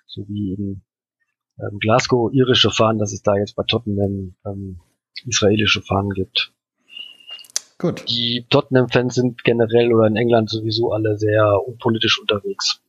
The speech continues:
Speaker 1: Also da machen sich viele Leute gar keine Gedanken über diese ganzen Dinge, über die wir uns hier Gedanken machen.
Speaker 2: Hm, eigentlich traurig.
Speaker 1: Es gab allerdings mal vor zwei, drei Jahren mal so einen Vorfall, da hat ein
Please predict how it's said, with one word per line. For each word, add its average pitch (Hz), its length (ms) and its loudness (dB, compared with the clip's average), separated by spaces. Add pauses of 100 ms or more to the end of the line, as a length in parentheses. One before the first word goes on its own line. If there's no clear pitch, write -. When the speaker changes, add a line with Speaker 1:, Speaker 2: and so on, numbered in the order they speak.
(240)
Speaker 1:
Also 104 220 -4
da 101 160 4 (640)
machen 113 260 -4
sich 110 180 -4
viele 117 200 0
Leute 104 300 2
gar 104 180 2
keine 101 340 0
Gedanken 101 500 0
über 98 260 2
diese 101 260 -2
ganzen 104 320 0
Dinge, 113 220 2
über 104 180 4
die 110 220 -4
wir 113 160 2
uns 104 160 0
hier 101 140 0
Gedanken 101 380 -2
machen. 95 240 -10 (1500)
Speaker 2:
Hm, 107 220 2 (500)
eigentlich 95 400 -16
traurig. 98 260 -12
Speaker 1:
Es 117 100 -10
gab 139 180 4
allerdings 143 420 2
mal 135 140 2
vor 127 160 0
zwei, 127 260 4
drei 120 200 2
Jahren 120 300 4
mal 107 120 -4
so 104 100 -6
einen 104 80 -10
Vorfall, 123 400 0
da 104 140 0
hat 117 200 -8
ein 110 400 -6